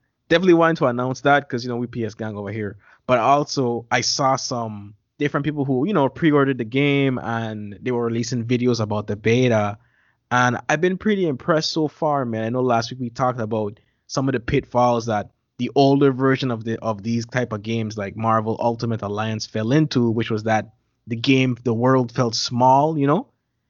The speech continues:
and kinda constricted and, like, very repetitive. The world here, uh, even though it's not, like, a quote unquote open world, you could basically just, like, run or fly anywhere. Um, it doesn't feel so, so claustrophobic,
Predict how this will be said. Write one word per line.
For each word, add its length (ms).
and 160
kinda 300
constricted 840
and, 140
like, 200
very 260
repetitive. 680
The 140
world 440
here, 500
uh, 200
even 160
though 80
it's 100
not, 80
like, 140
a 220
quote 220
unquote 400
open 420
world, 160
you 60
could 100
basically 220
just, 100
like, 120
run 360
or 60
fly 320
anywhere. 540
Um, 400
it 80
doesn't 260
feel 180
so, 260
so 220
claustrophobic, 1120